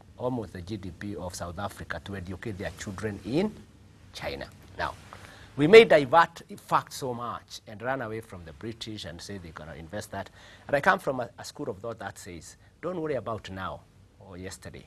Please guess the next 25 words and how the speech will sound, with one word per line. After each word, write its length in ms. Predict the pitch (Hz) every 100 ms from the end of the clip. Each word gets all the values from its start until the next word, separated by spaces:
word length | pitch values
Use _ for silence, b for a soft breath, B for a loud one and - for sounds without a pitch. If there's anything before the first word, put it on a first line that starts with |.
| -
That's 180 | 101 -
already 240 | 98 107
gone. 300 | - 95 104 -
Today 200 | - -
is 100 | 104
already 240 | 98 101 82
gone. 240 | 95 95
Tomorrow 300 | 80 80 101
is 160 | 107 -
here. 180 | 117 - - B B B B B
Worry 120 | 175
about 260 | 208 180 175
our 100 | 143
children 480 | - 156 127 113 104
in 160 | 110 123 -
years 300 | 180 139 104
to 100 | -
come 320 | - 101 78 - - - B B B -
and 180 | 113 - - -
prepare 460 | 131 - 214 214
them 260 | 147 104 113 -
to 100 | -
face 420 | - - 175 175
the 120 | -
challenge 600 | - - 147 117 98 98